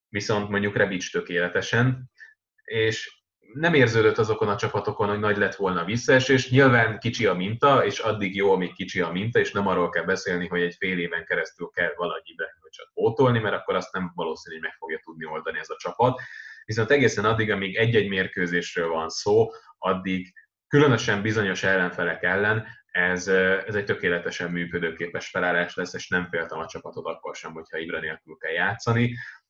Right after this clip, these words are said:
Már csak azért sem, mert, ö, nem vagyok biztos abban, hogy, hogy, ö, hogy Ibra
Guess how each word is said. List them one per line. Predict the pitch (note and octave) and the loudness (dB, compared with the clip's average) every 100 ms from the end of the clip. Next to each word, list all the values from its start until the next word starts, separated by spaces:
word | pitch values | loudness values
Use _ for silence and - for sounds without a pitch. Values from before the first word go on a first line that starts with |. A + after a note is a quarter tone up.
| _ | _
Már | A2 B2 | 0 2
csak | C3 | 4
azért | C3 B2 G#2 | 4 6 4
sem, | - G#2 A2 A2+ - - _ | 4 2 2 0 -8 -20 _
mert, | - F#2+ G2 G2 F#2+ - | -6 0 2 2 0 -2
ö, | G2 G2 G2 G2 F#2+ _ _ _ _ _ _ _ _ | 0 2 0 -4 -10 _ _ _ _ _ _ _ _
nem | G#2+ A#2 A#2+ | -4 2 6
vagyok | G2+ F#2+ F#2+ | 6 4 0
biztos | F#2 - G2 - | -4 -4 -6 -6
abban, | - G2+ F2+ F2+ | -2 2 2 2
hogy, | F#2+ F2+ F2+ F2 - | 0 2 2 -2 -12
hogy, | - F2 F2 F2+ | -2 0 2 2
ö, | F2 F2 F2+ | 4 4 2
hogy | F2 F2 - | -4 -6 -8
Ibra | F#2+ F2+ - | -14 -4 -4